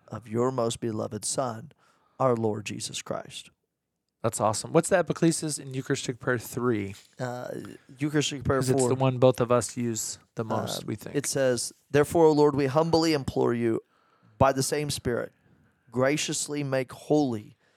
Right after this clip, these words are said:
Speaker 1: these gifts we have brought to you for consecration, that they may become the body and blood of your Son, our Lord Jesus Christ, at whose command we celebrate these mysteries."
Speaker 2: Yeah. So why are we doing it? 'Cause Jesus told us to.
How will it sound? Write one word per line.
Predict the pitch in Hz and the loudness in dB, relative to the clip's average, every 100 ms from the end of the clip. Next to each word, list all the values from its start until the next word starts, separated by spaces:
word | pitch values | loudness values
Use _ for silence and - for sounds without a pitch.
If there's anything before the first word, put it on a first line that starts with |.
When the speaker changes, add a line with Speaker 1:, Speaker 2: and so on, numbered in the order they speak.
| _ _ - | _ _ -8
Speaker 1:
these | 135 120 | -4 -4
gifts | 117 120 151 131 - - - - _ _ _ _ - | -4 0 2 2 -2 -10 -10 -16 _ _ _ _ -6
we | 127 | -4
have | 117 | 2
brought | 117 123 - | 4 4 0
to | 139 | -4
you | 131 | -4
for | - 120 | -4 -4
consecration, | 120 110 - 113 113 - - 147 147 _ _ _ _ _ | -2 -4 -6 -10 -12 -10 -12 -14 -20 _ _ _ _ _
that | _ - | _ -2
they | 127 | 0
may | 143 | 2
become | 139 131 131 | 0 0 0
the | 127 | 0
body | 120 120 123 135 | 2 4 2 0
and | 131 123 | -2 0
blood | 123 120 | 2 2
of | 113 | 0
your | 117 117 117 120 - | 0 0 2 0 -2
Son, | - - - 120 117 113 - | -6 -6 -2 -2 -2 -4 0
our | 120 131 | 2 2
Lord | 123 123 123 117 | 0 0 -2 -4
Jesus | 120 113 113 | -8 -6 -6
Christ, | - 135 123 123 - _ _ _ _ _ 82 | 0 2 2 -2 -10 _ _ _ _ _ -16
at | |
whose | 101 101 | -12 -8
command | 135 135 131 127 | -2 0 0 -2
we | 123 | -2
celebrate | - 117 117 120 123 | -2 -2 -4 -6 -10
these | - 107 | -12 -14
mysteries." | - 98 - - - | -12 -12 -12 -14 -4
Speaker 2:
Yeah. | 123 127 113 | 0 2 0
So | 95 135 | -2 4
why | 139 156 | 8 8
are | |
we | 160 | 8
doing | 156 165 180 | 4 4 2
it? | - | 0
'Cause | 135 | -4
Jesus | 117 131 123 113 | -4 -4 -4 -6
told | - 139 143 | -4 -2 -2
us | 107 - | -4 -6
to. | - - | -10 -12